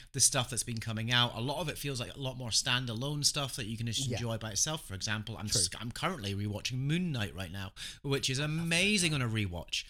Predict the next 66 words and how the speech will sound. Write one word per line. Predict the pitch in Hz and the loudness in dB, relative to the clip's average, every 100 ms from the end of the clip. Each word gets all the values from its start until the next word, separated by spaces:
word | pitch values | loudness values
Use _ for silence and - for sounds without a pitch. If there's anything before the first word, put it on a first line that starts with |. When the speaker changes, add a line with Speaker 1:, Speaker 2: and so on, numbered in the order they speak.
| - 113 | -12 -4
Speaker 2:
I | |
Speaker 1:
Even | 127 131 | 0 0
Speaker 2:
love | 139 135 | 0 0
Moon | 117 104 | -2 -2
Knight. | 98 92 | -6 -6
I | 135 147 | -4 -2
love | 160 180 - | -2 -2 0
it. | 135 | 4
Speaker 1:
Yeah, | 180 | 4
Speaker 2:
I | 202 | 4
thought | - 180 | 0 -2
it | |
was | 170 | 2
Speaker 1:
but, | 175 | 4
like, | 185 | 4
Speaker 2:
great | |
Speaker 1:
then | |
Speaker 2:
when | 175 | 4
Speaker 1:
you've | 175 | 2
Speaker 2:
it | |
Speaker 1:
got | 185 | 4
Speaker 2:
came | 190 | 6
Speaker 1:
Miss | 202 | 6
Speaker 2:
out. | 160 | 6
Speaker 1:
Marvel, | 160 185 190 | 4 2 2
you | 139 123 | 2 0
could | 123 151 - | 0 -4 -2
technically | 139 135 135 | -4 -4 -4
watch | 123 127 - - | -2 -2 -2 0
as | 120 | 0
a | |
standalone. | 113 - 120 120 120 131 | 2 2 0 -2 -2 -4
It | |
works | 117 110 | -2 -2
very | - 117 117 | -2 -2 -2
well. | 110 131 131 | -2 -2 -2
Speaker 2:
Yes. | 127 | -2
Speaker 1:
WandaVision | 175 214 180 - 131 | 0 0 2 0 2
actually | 135 135 - | 2 2 0
works | 120 120 | -2 -4
very | - 117 110 | -2 -2 -2
well | 110 | -2
as | 110 101 | 0 2
a | |
standalone. | - 113 110 110 101 107 135 - - - - - | 4 2 -2 -2 -2 -2 -4 -6 -12 -14 -12 -2
Um, | 131 123 120 120 117 | 2 4 2 2 0
Loki, | 117 113 131 147 151 175 175 - - - | 0 2 4 2 2 2 2 -2 -12 -4
all | 170 214 | 0 0
of | 214 | 0
these | 196 135 | -2 -2
work | 143 151 - | -2 -4 -4
well | 139 | -4
as | 127 | 0
a | 117 | 0
standalone, | - 185 196 139 117 104 - - _ _ - - | 0 -2 -2 -4 -4 -6 -12 -16 _ _ -20 0
but | 165 147 | 0 2
they | 151 151 | 0 0
are | 151 170 | 0 0
feeding | 151 - 135 139 | -2 -4 -4 0
into | 165 214 180 | 2 2 -2
each | 127 - | -2 -2
other, | 110 101 | -4 -4
but | 95 110 | -4 -6
in | |
a | 131 | -6
very | 113 123 120 117 | -4 -4 -2 -4